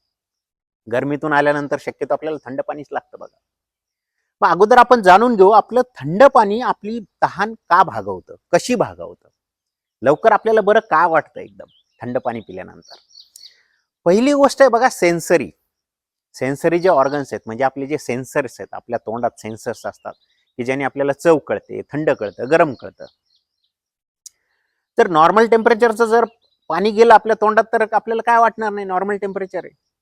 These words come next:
थंड पाणी जर गेलं, जसं आपल्याला जसे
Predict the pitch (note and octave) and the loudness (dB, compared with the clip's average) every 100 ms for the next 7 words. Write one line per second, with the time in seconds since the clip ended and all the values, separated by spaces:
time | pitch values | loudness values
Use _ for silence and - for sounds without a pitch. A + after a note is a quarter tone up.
0 | _ _ _ _ _ _ D#3+ F3 A3 - | _ _ _ _ _ _ -2 2 4 6
1 | G#3+ A3+ A#3 A3+ A#3 D#3+ G2+ G2+ _ _ | 6 6 4 6 6 4 2 -6 _ _
2 | _ _ _ _ _ - C#3+ F3 D#3+ F3 | _ _ _ _ _ -6 0 4 4 4
3 | F3+ F3 - | 0 0 -2